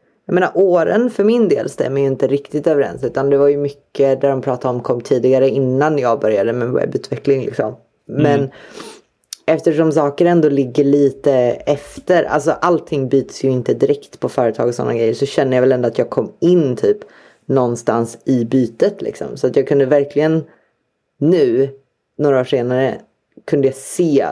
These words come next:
Speaker 1: det de beskriver, liksom. Det kunde jag ju inte mitt i det. Jag var alldeles för grön, tror jag, och så. Men, men jag fann det väldigt intressant att, liksom, tänka tillbaka på vart vi har kommit ifrån och hur långt vi har kommit, liksom.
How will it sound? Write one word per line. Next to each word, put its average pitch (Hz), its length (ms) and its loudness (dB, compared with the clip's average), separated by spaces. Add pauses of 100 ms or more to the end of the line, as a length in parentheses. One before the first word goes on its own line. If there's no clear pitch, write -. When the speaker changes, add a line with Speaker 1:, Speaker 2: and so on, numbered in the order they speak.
(120)
Speaker 1:
det 131 120 2
de 123 160 -2
beskriver, 135 400 2
liksom. 113 260 -4
Det 135 60 2
kunde 165 220 0
jag - 40 4
ju 175 40 4
inte 160 160 0
mitt 127 260 -6
i 113 220 0
det. 113 240 0
Jag 113 140 2
var 113 100 2
alldeles 113 320 0
för 123 100 -10
grön, 117 460 0
tror - 160 -2
jag, - 100 -2
och 127 120 -4
så. - 160 -2
Men, 127 400 0 (480)
men 135 240 2
jag 135 80 2 (460)
fann 139 160 0
det 139 60 2
väldigt 135 260 0
intressant - 840 -4
att, - 260 -4
liksom, 113 300 -2
tänka 127 280 0
tillbaka 123 420 0
på 113 460 0 (520)
vart 127 340 0
vi 120 40 2
har 135 80 0
kommit 151 560 -2
ifrån 104 420 -2
och - 160 -2
hur 120 120 4
långt 139 340 0
vi 143 40 4
har 147 60 -2
kommit, 120 320 -4
liksom. - 280 -6